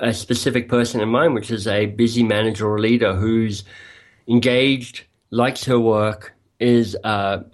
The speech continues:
overwhelmed by it, and is looking to try and have more impact in the work that she does, but not by working harder, but by working more thoughtfully and by empowering those around her.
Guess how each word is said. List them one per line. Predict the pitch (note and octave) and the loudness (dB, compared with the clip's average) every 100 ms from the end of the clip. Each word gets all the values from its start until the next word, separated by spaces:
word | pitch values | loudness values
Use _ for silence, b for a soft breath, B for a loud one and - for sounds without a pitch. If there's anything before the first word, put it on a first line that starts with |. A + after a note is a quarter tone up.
| B2 | 0
overwhelmed | C3 B2 A#2+ A#2+ A#2+ | 2 2 2 4 2
by | A2+ A2 | 2 0
it, | A2 A2 G#2+ | 0 -2 -4
and | A2+ | -6
is | A2+ | -4
looking | A#2+ C3+ C3 | -4 -4 -4
to | A#2 | -4
try | - A#2+ | -2 -2
and | A2+ A2 G#2+ G#2 G2+ E2+ D2+ - _ _ _ - | 2 0 0 -2 -4 -8 -18 -20 _ _ _ -18
have | - - B2 | -10 -6 -2
more | B2 A#2 | 2 4
impact | A2+ C#3 - G2 F#2 - - _ | 4 2 -2 -6 -6 -12 -20 _
in | A#2 | -2
the | A2+ | 0
work | G#2 A2 G#2+ | 2 0 0
that | G2+ F#2+ | -6 -4
she | G#2+ | -6
does, | G#2 C#3+ A2+ G2 A#2 - B B B B - | -2 0 0 -2 -8 -16 B B B B -2
but | C3+ B2+ | -2 0
not | C#3 C3+ | 0 0
by | C3+ | 0
working | A#2+ A#2 C#3 - B2+ | 0 2 0 -2 -6
harder, | G2 G2+ G2+ G#2 | -4 -4 -4 -6
but | G#2+ G2+ | -6 -2
by | A2 | -2
working | A2 A2+ G#2+ A2 G#2+ | 2 0 0 -2 -2
more | A2 G#2+ | 0 0
thoughtfully | G#2+ A#2+ A#2 - G#2+ F#2+ G2 - | 2 0 2 0 0 -2 -6 -6
and | G#2 A2 | -4 -2
by | G#2 | 0
empowering | G#2 G2 G2+ G#2 G2+ | 0 -2 -2 -2 -2
those | G2 G2 | -2 -4
around | G2+ G2 G2+ G2+ | -4 -2 -2 -2
her. | G2 F2+ | -4 -8